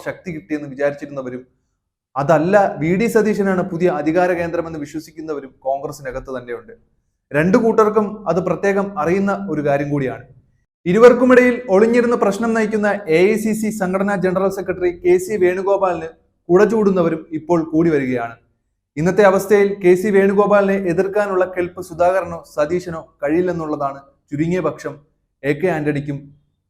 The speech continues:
എം എ ഹസനും വ്യക്തമായിട്ടറിയുന്ന ഒരു കാര്യം. അതുകൊണ്ടാണ് സതീശനെ യോഗത്തിൽ ഗൗനിക്കാതിരുന്നത് ശരിയായ നടപടിയല്ലെന്ന് യു ഡി എഫ് കൺവീനർ കൂടിയായ ഹസൻ മനസ്സ് തുറന്നത്.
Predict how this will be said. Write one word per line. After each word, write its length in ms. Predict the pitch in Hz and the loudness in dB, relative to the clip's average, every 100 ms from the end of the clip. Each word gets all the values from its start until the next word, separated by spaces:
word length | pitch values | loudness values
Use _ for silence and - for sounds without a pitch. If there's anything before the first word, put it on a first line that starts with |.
| 131 | -8
എം 60 | 151 165 | -4 -4
എ 20 | 160 - | -6 -8
ഹസനും 400 | 135 180 165 131 - 135 | -6 -4 -4 -6 -12 -10
വ്യക്തമായിട്ടറിയുന്ന 800 | 131 - 151 143 131 127 127 120 - - | -6 -4 -4 -4 -4 -4 -6 -8 -14 -8
ഒരു 100 | 131 123 | -8 -6
കാര്യം. 280 | 113 117 - _ _ _ 123 | -8 -10 -16 _ _ _ -6
അതുകൊണ്ടാണ് 480 | 127 160 175 165 156 - - | -2 0 2 2 0 -12 -8
സതീശനെ 500 | 135 160 156 156 147 139 | -2 -2 -2 -8 -8 -6
യോഗത്തിൽ 360 | 135 139 143 151 135 | -4 -2 -4 -6 -4
ഗൗനിക്കാതിരുന്നത് 760 | 135 151 147 151 143 135 131 131 - | -6 -8 -4 -4 -4 -8 -10 -12 -14
ശരിയായ 380 | 139 139 165 175 165 | -10 -2 -2 -2 -4
നടപടിയല്ലെന്ന് 640 | 135 139 147 127 131 139 127 - _ _ 139 | -4 -4 -4 -6 -6 -8 -12 -18 _ _ -2
യു 80 | 156 | 2
ഡി 60 | 170 | 2
എഫ് 140 | 170 - | 2 -8
കൺവീനർ 380 | 143 156 170 156 | -8 -4 -4 -4
കൂടിയായ 280 | 143 139 127 123 | -4 0 0 0
ഹസൻ 260 | 131 127 131 123 | -6 -8 -12 -10
മനസ്സ് 220 | 127 123 123 | -14 -12 -12
തുറന്നത്. 300 | 113 110 | -12 -16